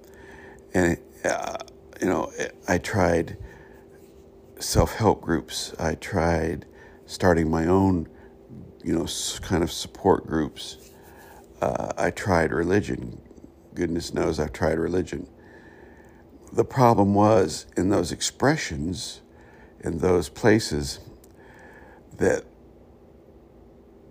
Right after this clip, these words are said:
they themselves were built upon human conceptual ideas about reality. And therefore, uh,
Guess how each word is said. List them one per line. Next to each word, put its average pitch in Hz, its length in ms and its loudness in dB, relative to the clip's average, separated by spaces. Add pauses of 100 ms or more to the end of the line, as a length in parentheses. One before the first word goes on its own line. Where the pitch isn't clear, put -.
(300)
they 101 300 4
themselves 98 960 2
were 80 640 2 (180)
built 92 380 2
upon 73 720 -2 (1200)
human 92 520 2
conceptual 85 800 0
ideas 82 420 -2
about 73 280 -2
reality. 76 600 -4 (560)
And 87 220 -2
therefore, 82 760 4 (640)
uh, - 200 -6